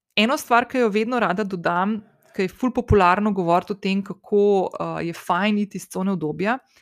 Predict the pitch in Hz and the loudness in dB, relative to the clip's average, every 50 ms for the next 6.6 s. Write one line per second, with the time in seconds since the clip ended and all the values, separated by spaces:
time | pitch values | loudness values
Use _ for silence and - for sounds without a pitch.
0 | _ _ _ _ _ _ _ _ _ _ _ _ - 254 262 254 240 240 - 190 | _ _ _ _ _ _ _ _ _ _ _ _ 0 4 4 4 4 4 4 2
1 | 196 208 226 226 - 202 - - - 202 202 214 208 170 185 185 190 214 214 202 | 4 4 2 0 0 -4 -6 -4 -2 0 0 2 2 2 0 2 2 2 2 0
2 | 190 196 - 180 180 190 202 214 202 190 - - 202 190 190 185 175 170 160 170 | -2 -4 0 0 0 2 2 0 -2 -2 -2 -2 -2 0 0 0 -2 -4 -2 -2
3 | 165 156 156 - - - - - - _ _ _ _ - - 190 165 - - 190 | -2 -2 -4 -6 -8 -10 -10 -12 -16 _ _ _ _ -8 -4 -4 -4 -4 -6 -10
4 | - _ - 180 - - - 170 - - - - - - - - _ _ _ - | -16 _ -10 -10 -6 -4 -4 -4 -4 -6 -10 -10 -10 -10 -12 -14 _ _ _ -20
5 | - - 190 185 175 - - - 190 190 190 196 190 196 220 226 226 214 220 - | -6 -2 -2 0 0 -2 -4 -4 -2 2 4 4 6 6 6 6 4 2 2 -2
6 | 190 180 180 175 170 196 214 226 226 220 220 | -2 0 0 2 4 4 6 6 4 4 2